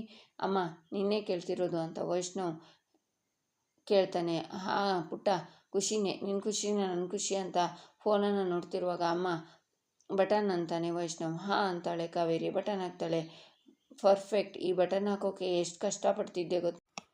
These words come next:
ಒಳಗ್ ಹೋಗ್ತಾನೆ ಇರ್ಲಿಲ್ಲ. ಸರಿ ಇರೋದನ್ನ ಸರಿ ಮಾಡೋಕೆ ನೀನೇ ಬರ್ಬೇಕಾಯ್ತು. "ಸರಿ ಅಮ್ಮ, ನಾನು ಇನ್ನೊಂದೆರಡು ನಿಮಿಷದಲ್ಲಿ ಕೆಳಗಡೆ ಬರ್ತೀನಿ" ಅಂತಾನೆ ವೈಷ್ಣವ್. "ಸರಿ ಪುಟ್ಟ, ಬೇಗ ಬಾ" ಅಂತ ಕಾವೇರಿ ತನ್ನ ಮತ್ತೆ ವೈಷ್ಣವ್ ಇಬ್ರು ಫೋನನ್ನು ಅಲ್ಲಿಂದ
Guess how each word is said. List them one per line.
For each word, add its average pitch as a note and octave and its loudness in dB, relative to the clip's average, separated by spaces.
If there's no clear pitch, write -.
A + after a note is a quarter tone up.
ಒಳಗ್ G3+ 10
ಹೋಗ್ತಾನೆ G3+ 4
ಇರ್ಲಿಲ್ಲ. F3+ 6
ಸರಿ G3+ 6
ಇರೋದನ್ನ G3+ 8
ಸರಿ F#3 2
ಮಾಡೋಕೆ F#3 2
ನೀನೇ F3+ 4
ಬರ್ಬೇಕಾಯ್ತು. F3 2
"ಸರಿ G#3 8
ಅಮ್ಮ, G3 8
ನಾನು F3+ 4
ಇನ್ನೊಂದೆರಡು F#3 8
ನಿಮಿಷದಲ್ಲಿ F#3 4
ಕೆಳಗಡೆ F#3 6
ಬರ್ತೀನಿ" F3 2
ಅಂತಾನೆ F3 2
ವೈಷ್ಣವ್. E3+ 2
"ಸರಿ G#3+ 8
ಪುಟ್ಟ, G#3 2
ಬೇಗ G3 8
ಬಾ" F3+ 10
ಅಂತ E3+ 2
ಕಾವೇರಿ F3+ 6
ತನ್ನ G#3+ 6
ಮತ್ತೆ F#3 6
ವೈಷ್ಣವ್ F3+ 2
ಇಬ್ರು G#3 4
ಫೋನನ್ನು F#3 2
ಅಲ್ಲಿಂದ F3 2